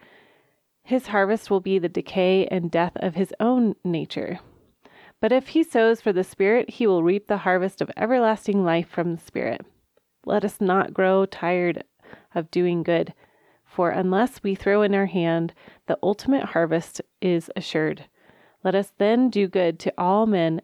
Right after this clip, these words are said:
as opportunity offers, especially to those who belong to the Christian household." Ooh,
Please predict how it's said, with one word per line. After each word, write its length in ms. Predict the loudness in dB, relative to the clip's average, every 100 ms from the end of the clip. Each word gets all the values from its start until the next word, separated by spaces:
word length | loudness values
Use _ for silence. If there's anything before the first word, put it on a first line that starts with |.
| -4
as 220 | -4 -2
opportunity 680 | -2 -2 -2 -2 0 0 0
offers, 520 | -2 -4 -4 -6 -8 -20 _ -14
especially 580 | -6 -4 -4 0 0 0
to 140 | -2
those 320 | 0 2 0
who 120 | -2
belong 480 | -2 -2 -2 -2 -4
to 100 | -6
the 80 | -8
Christian 420 | -8 -10 -8 -8
household." 600 | -8 -10 -10 -12 -12 -14 -18 _ _ _ _ _ _ -20 -20 -8
Ooh, 160 | -6